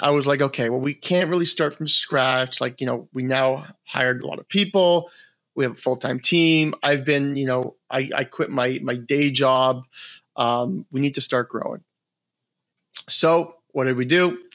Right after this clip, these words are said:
Um, one of the strategic things I did was, um, I ended up building and having our team build out a landing page. And I felt it was very important for people to feel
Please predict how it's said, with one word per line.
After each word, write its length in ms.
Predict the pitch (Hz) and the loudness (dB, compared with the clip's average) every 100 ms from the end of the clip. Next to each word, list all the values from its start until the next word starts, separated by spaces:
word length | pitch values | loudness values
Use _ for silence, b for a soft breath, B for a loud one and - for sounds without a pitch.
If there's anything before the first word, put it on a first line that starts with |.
| B B B B _ - | B B B B _ 0
Um, 260 | 131 123 135 | 2 2 -2
one 240 | 143 151 | -2 0
of 80 | 147 | 0
the 60 | |
strategic 680 | 139 156 - - 226 220 - | -2 -4 -2 2 2 2 -2
things 320 | - 202 160 | -2 -2 2
I 160 | 156 151 | 2 2
did 340 | 147 139 131 - _ | 0 -2 -2 -8 _
was, 460 | 151 131 135 127 - b b _ - | -4 0 0 0 -6 b b _ 0
um, 320 | 123 123 123 _ _ 135 | 0 0 -4 _ _ 0
I 560 | 131 131 131 131 - - | 2 2 2 -2 -4 -2
ended 240 | 160 185 | 0 0
up 200 | 175 127 | -2 0
building 440 | 147 143 147 143 | 0 2 0 -2
and 140 | 135 120 | -4 -4
having 260 | 135 135 | -4 -2
our 100 | 131 | -2
team 260 | 127 139 131 | -2 -4 -2
build 200 | 131 127 | -2 0
out 120 | 127 | -2
a 60 | 123 | -2
landing 340 | 123 117 120 | -4 -4 -6
page. 400 | 120 - - - _ _ _ B B B - | -8 -14 -12 -16 _ _ _ B B B -2
And 140 | 156 | 0
I 80 | 202 | 0
felt 540 | 208 208 180 190 - - | 0 0 2 2 -2 -2
it 60 | 165 | 0
was 160 | 139 | 0
very 400 | 127 135 156 175 | -4 -2 2 2
important 560 | 175 160 - 147 147 143 | 0 -4 -4 0 0 -4
for 140 | 127 | -8
people 500 | - - 165 165 156 | -8 -4 -4 0 -2
to 140 | 151 143 | -2 -6
feel 680 | - - 147 139 139 135 | -6 -4 0 2 0 -2